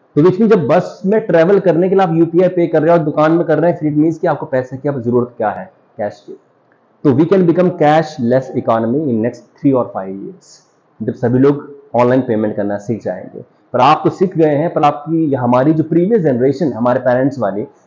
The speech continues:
वो इतनी अब skilled नहीं है फिलहाल वो payment करने में। But जब आपकी generation थोड़ा सा हमारी generation आगे पहुंच जाएगी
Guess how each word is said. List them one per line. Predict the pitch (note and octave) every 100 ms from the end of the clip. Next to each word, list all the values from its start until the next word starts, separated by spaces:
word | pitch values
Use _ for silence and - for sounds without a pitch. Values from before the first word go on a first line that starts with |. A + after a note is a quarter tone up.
| -
वो | E3+
इतनी | F#3 G#3
अब | G#3+ - -
skilled | - A3 G#3
नहीं | D#3+ C#3+
है |
फिलहाल | C#3 C3+ C3
वो | B2+
payment | B2+ A2+ A2 G#2
करने | A#2+ G#2
में। | F#2+ F2+ - _ _
But | B2
जब | A#2+ C#3+
आपकी | D3 C3+ E3+ G3+ - G#3+
generation | D#3+ C#3+ D3+ D3 F3
थोड़ा | - C3 D#3+
सा | E3
हमारी | B2+ B2+ C#3
generation | B2+ B2 B2
आगे | C3 B2
पहुंच | A#2 B2 D#3
जाएगी | C3 A#2 A2+